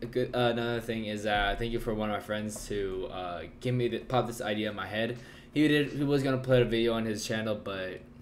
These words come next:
he didn't really get the time to do it. So I just,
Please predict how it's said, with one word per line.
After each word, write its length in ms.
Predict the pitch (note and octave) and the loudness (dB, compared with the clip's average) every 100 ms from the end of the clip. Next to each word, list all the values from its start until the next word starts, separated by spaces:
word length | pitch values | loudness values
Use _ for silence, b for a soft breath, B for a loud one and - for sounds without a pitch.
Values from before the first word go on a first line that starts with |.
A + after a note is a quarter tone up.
| - | -10
he 80 | |
didn't 160 | G#2+ G2+ | -6 -6
really 160 | F#2+ F#2+ | -6 -6
get 240 | F#2+ F2 | -6 -6
the 60 | F2+ | -10
time 280 | G2 G2+ F#2+ | -8 -6 -6
to 60 | |
do 180 | F#2+ A2 | -6 -2
it. 280 | A2 G#2+ - B B B | -2 -4 -8 B B B
So 280 | - C3+ B2+ | 4 8 8
I 200 | A#2+ A#2 | 8 6
just, 600 | A#2+ A2+ - - - | 4 2 -2 -4 -6